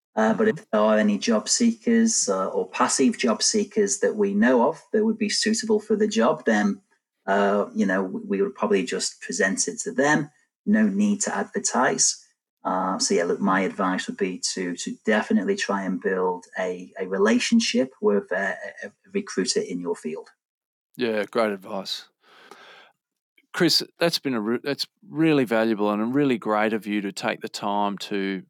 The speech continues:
Speaker 2: you know, make this open and available to people that are in the market. It's a, it's a tricky time. There's no, you know, sugarcoating that, uh, for people that are looking for work. Uh, but I think, you know, you've given some valuable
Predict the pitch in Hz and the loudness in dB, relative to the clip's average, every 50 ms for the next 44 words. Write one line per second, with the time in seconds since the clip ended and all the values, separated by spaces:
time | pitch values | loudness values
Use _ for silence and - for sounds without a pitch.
0 | _ _ _ - - 127 110 117 131 151 143 - - 127 123 - - - - - | _ _ _ -8 -4 -4 -2 0 0 0 0 -2 -2 -2 -2 0 0 0 -2 -4
1 | - _ _ _ _ _ _ - 156 147 147 147 - 139 127 117 113 113 107 87 | -8 _ _ _ _ _ _ -2 0 2 2 2 2 0 2 2 2 2 0 0
2 | 113 113 120 123 123 113 104 110 104 - 110 - - 123 117 - 110 104 107 107 | 2 2 2 2 2 2 0 -2 -4 -4 -8 -6 -4 -4 -4 -4 -4 -2 0 0
3 | 107 110 110 110 113 107 104 98 98 107 127 160 - 95 90 95 101 - - - | 2 2 2 2 0 0 -2 -2 0 -2 -2 -2 -4 -6 -8 -8 -6 -6 -4 -2
4 | 117 107 110 104 101 - - - - - 135 - - - 170 - 160 139 - - | 0 0 0 0 -2 -4 -8 -8 -6 -6 -6 -2 -2 -2 0 0 0 -2 -2 0
5 | 117 113 139 151 139 120 113 - 127 131 123 101 - - - - - - - - | 0 0 0 0 0 -2 -2 -2 0 -2 -2 -2 -6 -12 -20 -20 -20 -20 -20 -20
6 | - - - 117 113 110 - - 143 135 123 - - - 123 110 107 104 101 98 | -16 -8 -4 -2 0 0 0 2 2 2 2 2 0 0 0 2 2 2 0 0
7 | 98 110 147 - - _ _ _ - - 110 104 - 110 - - 127 113 98 104 | 0 0 -2 -2 -4 _ _ _ -8 -6 -6 -6 -6 -8 -4 -2 -2 -2 -2 -2
8 | 107 107 104 104 104 104 107 - 113 104 - - 113 104 101 104 110 120 147 - | 0 0 2 2 0 0 -2 -4 -6 -8 -2 0 0 0 0 0 2 2 2 0
9 | 285 - - - - - - - - 120 117 113 107 98 - - - - - - | -2 -4 -8 -16 -20 -20 -10 -6 -2 0 0 0 -2 -2 -6 -12 -20 -20 -20 -14
10 | - - 139 139 131 - 165 151 - - 135 127 123 123 127 123 - - 143 120 | -4 0 2 2 2 2 0 -2 -2 -2 -2 0 2 2 2 2 2 0 0 0
11 | 123 117 - - 117 110 92 120 120 123 127 123 120 98 117 110 104 107 95 - | 0 0 0 -2 -2 -2 0 0 2 2 2 2 2 0 0 0 0 0 -2 -6